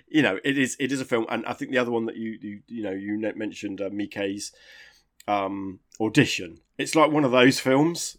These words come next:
that is, even if you haven't watched any other subtitled film, and in Miike's case, if you haven't watched any other Japanese film, loads of people watched Audition, right? And I think that's the same for this. This was a, a Dutch film. I mean,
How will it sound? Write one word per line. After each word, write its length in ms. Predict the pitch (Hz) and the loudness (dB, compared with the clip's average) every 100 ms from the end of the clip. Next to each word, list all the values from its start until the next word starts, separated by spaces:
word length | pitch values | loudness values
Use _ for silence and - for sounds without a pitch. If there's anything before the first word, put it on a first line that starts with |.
| - | 2
that 260 | 123 113 117 | 8 8 8
is, 300 | 113 113 - - - - | 6 6 4 -14 -6 0
even 240 | 220 185 | 2 2
if 100 | 147 | 4
you 80 | 165 | 4
haven't 300 | 151 143 135 | 4 2 4
watched 320 | 123 - - | 2 2 0
any 240 | 156 143 131 | 4 4 4
other 140 | 113 | 2
subtitled 560 | 107 110 - 104 95 92 | 2 0 0 -2 -2 -2
film, 380 | - 85 82 - - | -4 -4 -4 -10 0
and 160 | 117 | 4
in 80 | 127 | 8
Miike's 140 | 151 | 8
case, 160 | 127 - | 6 0
if 100 | 101 | 0
you 80 | 123 | 2
haven't 200 | 147 139 | 4 4
watched 180 | 123 123 | 2 4
any 100 | 113 | 4
other 120 | 107 | 4
Japanese 520 | 107 104 95 98 87 | 2 0 -2 -6 -8
film, 260 | - 90 104 | -6 -4 4
loads 380 | 143 147 123 | 8 10 10
of 80 | 107 | 6
people 240 | 107 95 95 | 0 0 -4
watched 240 | 98 - | -8 -6
Audition, 440 | 98 90 - 78 - _ - | -8 -8 -8 -10 -14 _ -4
right? 280 | 98 101 - - - - - | 2 2 0 -16 -16 -14 0
And 340 | 110 110 104 - - | 2 4 0 -4 -4
I 60 | |
think 160 | 131 127 | 0 2
that's 200 | 123 - | 2 -2
the 80 | 107 | -2
same 280 | 110 98 | 0 0
for 160 | 98 98 | -2 -6
this. 240 | 90 82 | -8 -4
This 240 | - 113 - | 0 0 0
was 140 | 98 | -4
a, 160 | 98 90 _ _ _ _ _ | -6 -6 _ _ _ _ _
a 100 | 101 | -14
Dutch 460 | - 107 - - - | 2 4 4 -2 0
film. 520 | 101 98 101 98 - _ _ _ _ _ _ _ _ _ _ _ _ _ _ _ _ - | 4 4 2 -6 -12 _ _ _ _ _ _ _ _ _ _ _ _ _ _ _ _ -8
I 60 | |
mean, 300 | 107 110 113 | -2 -2 -2